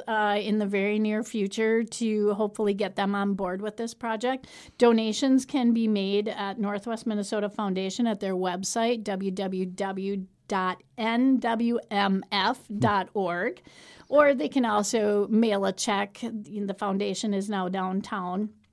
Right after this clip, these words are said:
um, at two oh one Third Street. So either one of those ways is a great way to donate. Um, we can do cash gifts. Um,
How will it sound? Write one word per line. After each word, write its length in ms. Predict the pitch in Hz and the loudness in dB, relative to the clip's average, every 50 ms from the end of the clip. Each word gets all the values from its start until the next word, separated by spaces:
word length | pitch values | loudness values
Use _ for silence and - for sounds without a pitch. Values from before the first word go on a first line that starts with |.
| _ _ _ - | _ _ _ -12
um, 400 | - 190 185 175 170 165 175 185 - - | -10 -8 -8 -6 -6 -8 -8 -10 -8 -4
at 440 | 214 196 185 180 - - - - - - | -4 -4 -4 -4 -8 -10 -16 -18 -14 -10
two 200 | - - 226 208 | -4 0 2 2
oh 100 | 202 190 | 2 2
one 300 | 180 180 180 180 175 175 | 2 0 0 -2 -2 -2
Third 300 | - - 208 202 202 196 | 0 2 2 2 2 0
Street. 440 | - - - 196 170 170 185 185 - | -4 -6 -6 -4 -4 -4 -4 -4 -6
So 300 | - - 196 190 - - - _ _ _ - | -4 -2 0 0 0 -2 -6 _ _ _ -6
either 280 | - 285 285 226 254 247 | -2 -2 2 4 4 4
one 160 | 226 220 214 208 | 4 2 0 0
of 120 | 202 190 | 0 -2
those 340 | 190 190 202 208 202 196 233 | -2 -2 -2 -2 -2 -4 -4
ways 360 | 208 202 202 196 202 202 208 | -4 -2 -2 -2 -2 -2 -4
is 200 | 214 - 202 190 | -6 -8 -8 -8
a 40 | 208 | -8
great 280 | 190 185 202 196 180 190 | -6 -6 -4 -6 -4 -2
way 160 | 202 190 190 | -2 -2 -2
to 80 | 190 185 | -2 -2
donate. 560 | 180 170 190 180 180 190 185 190 196 - - - - - - - - - | -2 -2 -2 0 0 0 0 -2 -4 -6 -10 -20 -20 -20 -20 -20 -20 -12
Um, 460 | - 190 185 180 175 175 180 185 185 - - 220 202 196 - - - | -8 -8 -6 -6 -6 -6 -6 -6 -8 -10 -12 -14 -16 -16 -16 -14 -10
we 200 | 240 196 196 190 | -4 -2 -2 -2
can 160 | 190 - 196 | -2 -2 -2
do 120 | 185 196 190 | 0 0 -2
cash 480 | 190 - - 202 185 190 190 - - | -4 -6 -8 -6 -4 -4 -4 -6 -6
gifts. 500 | - - 190 185 190 190 - - - - - - _ - | -4 -4 -2 -2 -2 -4 -6 -10 -10 -10 -14 -16 _ -8
Um, 500 | - 175 170 165 165 160 165 170 170 185 | -4 -4 -2 -2 -2 -2 -2 -4 -4 -6